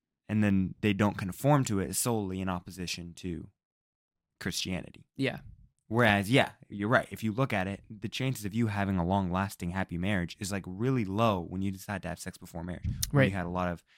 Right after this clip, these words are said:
Speaker 1: you know, sexual partners preemptive to marrying,
Speaker 2: Mm-hmm.
Speaker 1: right? So, yeah, y-, y-, you're completely right in, in the sense that conformity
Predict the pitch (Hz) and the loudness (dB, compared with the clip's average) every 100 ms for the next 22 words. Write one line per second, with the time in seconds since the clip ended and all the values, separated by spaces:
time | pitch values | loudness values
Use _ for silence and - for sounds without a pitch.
0 | _ 95 92 - 95 - 87 101 87 87 | _ -6 -4 -4 -6 -8 -6 -4 -4 -6
1 | 85 - 95 87 85 82 - 92 78 - | -8 -6 -6 -6 -8 -14 -10 -10 -10 -14
2 | _ _ _ _ _ - 107 92 80 80 | _ _ _ _ _ -2 -2 -2 -6 -16
3 | - 143 131 127 - 80 _ _ _ _ | 2 4 4 2 -4 -8 _ _ _ _
4 | _ _ _ - 90 73 _ _ _ _ | _ _ _ -6 -4 -6 _ _ _ _
5 | _ 104 - - _ _ - 80 107 110 | _ -6 -6 -10 _ _ -14 -10 -4 -4
6 | 107 110 113 110 104 104 - 95 90 - | -4 -6 -6 -4 -2 -2 -2 -2 -4 -6
7 | 104 95 98 - - 92 - _ _ _ | -6 -4 0 0 0 -4 -6 _ _ _
8 | - 110 98 120 131 107 98 90 | -8 -6 -2 2 2 2 -2 -4